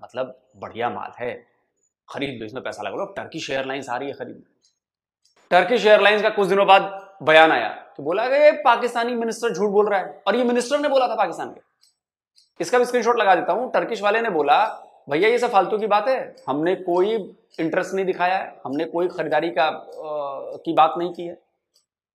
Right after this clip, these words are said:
अब सोचिए, पाकिस्तान के minister ने झूठ बोला सबको।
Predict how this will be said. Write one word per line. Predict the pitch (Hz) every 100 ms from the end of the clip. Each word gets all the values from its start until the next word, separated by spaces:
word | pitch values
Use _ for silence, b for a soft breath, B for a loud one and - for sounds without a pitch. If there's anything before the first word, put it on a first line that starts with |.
| _ _ _
अब | 180
सोचिए, | - 190 196 233 269 277 - 123 113 135
पाकिस्तान | 147 147 156 - 165 196
के | 208
minister | 156 139 143 - 196 208 170
ने | 160 208 160
झूठ | 123 151
बोला | 156 127 127 135 175
सबको। | 143 131 - 139 113 -